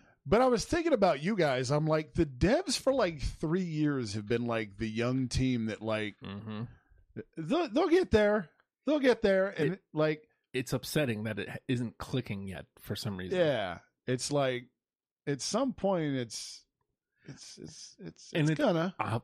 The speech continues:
Speaker 2: <laughs>
Speaker 1: You
Speaker 2: like,
Speaker 1: think.
Speaker 2: and it needs to happen soon because
Speaker 1: Yeah.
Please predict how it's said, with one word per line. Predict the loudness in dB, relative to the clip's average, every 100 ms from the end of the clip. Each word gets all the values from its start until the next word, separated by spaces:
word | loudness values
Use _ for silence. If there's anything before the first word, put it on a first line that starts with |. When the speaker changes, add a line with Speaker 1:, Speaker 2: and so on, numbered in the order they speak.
| -4
Speaker 2:
<laughs> | -2 0
Speaker 1:
You | 0 0 -6 -14 -2 2
Speaker 2:
like, | 6 6
Speaker 1:
think. | 4 0 -10 _ -2
Speaker 2:
and | 2 2
it | 2
needs | 0 0
to | 0
happen | 0 0 -4
soon | -2 0 0 0 -4 -12 -20 -12 -8
because | 2 6
Speaker 1:
Yeah. | 8 6 2